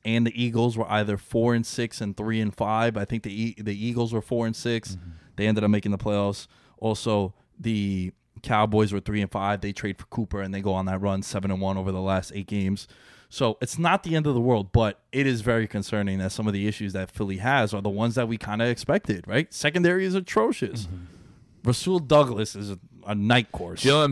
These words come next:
Speaker 2: Mills was back. I haven't seen Jalen Mills in a while. I like how he, he dies for P Is, man. Like, I, he literally, he got away with one too. He actually drew it, and then the next time he got, they didn't care
Speaker 1: The,
Speaker 2: for it.
Speaker 1: the, the best was when they were like, "You know what?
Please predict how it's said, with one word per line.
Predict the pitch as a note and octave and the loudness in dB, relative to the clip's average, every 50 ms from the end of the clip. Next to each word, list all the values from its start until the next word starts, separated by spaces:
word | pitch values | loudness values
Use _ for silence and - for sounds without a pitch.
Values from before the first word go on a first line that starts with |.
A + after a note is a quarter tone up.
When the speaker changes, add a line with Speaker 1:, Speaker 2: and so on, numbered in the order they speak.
| B2+ | 2
Speaker 2:
Mills | B2+ C#3+ D#3 E3+ E3+ C3+ | 4 6 6 6 6 6
was | C3+ C3 A2 | 4 4 4
back. | G#2 B2 A#2+ A#2 G#2 - | 6 6 6 6 6 6
I | A#2+ A2+ A#2 | 4 4 6
haven't | B2+ C3+ C3+ B2+ | 6 4 4 2
seen | - D3 C#3 A#2+ | 4 4 4 6
Jalen | C3+ D3 D3 D3 | 6 6 6 8
Mills | C#3+ D#3 D#3 C#3+ | 8 6 6 8
in | D3 D3 | 8 6
a | |
while. | C#3+ C3+ B2+ | 6 6 6
I | B2 C3+ | 6 6
like | C#3+ D#3 E3+ D#3+ | 6 8 8 8
how | - E3+ D#3+ | 8 8 8
he, | D#3+ D#3 C#3+ D3 D3 C#3 B2 - - - | 8 8 6 4 4 4 2 2 0 2
he | - D#3 D3+ | 4 4 6
dies | C3 - C3 A#2 C#3 D#3 D#3+ D3 - | 6 6 6 8 10 8 8 8 6
for | - C#3+ | 6 4
P | B2 - D#3 C#3+ C#3 | 4 6 6 8 8
Is, | C#3 C#3 C#3 C3 A#2 G2+ | 8 8 8 8 6 6
man. | G#2 G#2 G#2 G2+ | 6 6 6 6
Like, | G#2+ A2 | 6 6
I, | A#2 A#2+ A#2+ A#2+ | 6 6 6 6
he | B2 - C#3+ C3+ C#3 | 6 6 6 6 6
literally, | B2+ A#2+ C#3 E3 E3 D#3 | 6 6 6 6 8 6
he | C3+ C3 C3+ | 6 6 4
got | B2+ D#3+ E3 D3+ | 6 6 6 8
away | C#3 D3+ | 8 8
with | D#3 C#3+ B2+ | 8 8 8
one | B2 A#2 G#2+ | 6 4 4
too. | - - D3 | 4 4 4
He | A#2 G#2 G#2 A#2 | 4 6 4 4
actually | B2 A#2+ - - A2 G2 | 4 2 2 0 -2 -2
drew | G2 - A#2 B2 B2 A2 | 0 2 4 6 6 6
it, | G2+ | 6
and | G#2 G#2 | 4 4
then | A2+ A#2 | 2 4
the | A#2 A2 | 4 2
next | G#2+ A2 A2 - - | 2 2 0 -2 0
time | - G2 F2+ F2 | 0 0 0 0
he | F2 E2 | -4 -6
got, | E2+ E2+ E2 D#2+ D#2 - | -6 -8 -8 -10 -12 -14
they | - - F2 | -14 -12 -12
didn't | E2+ E2+ E2 | -10 -10 -8
care | - D3 | -2 2
Speaker 1:
The, | D3 E3 | 2 2
Speaker 2:
for | - - - | 2 0 0
it. | C#3+ D#3+ D3 - | 2 2 2 2
Speaker 1:
the, | - | 2
the | D3+ D3+ | 0 2
best | C3+ A2+ C#3+ E3 F#3+ - - | 4 6 6 6 6 6 4
was | F3+ D#3+ C#3 | 2 2 4
when | C#3 C#3 C3+ B2+ A#2+ A#2 A#2 A#2 - - | 4 4 4 4 4 2 0 -2 -4 -2
they | A#2 B2 | 2 4
were | B2+ B2+ B2 | 4 4 4
like, | B2 A#2 A2+ G#2+ A#2 | 4 2 2 2 2
"You | A#2+ | 4
know | B2 C#3 D3 | 6 8 8
what? | D#3 D#3+ E3+ E3+ F3 F3 F3 _ | 10 10 12 12 10 10 8 _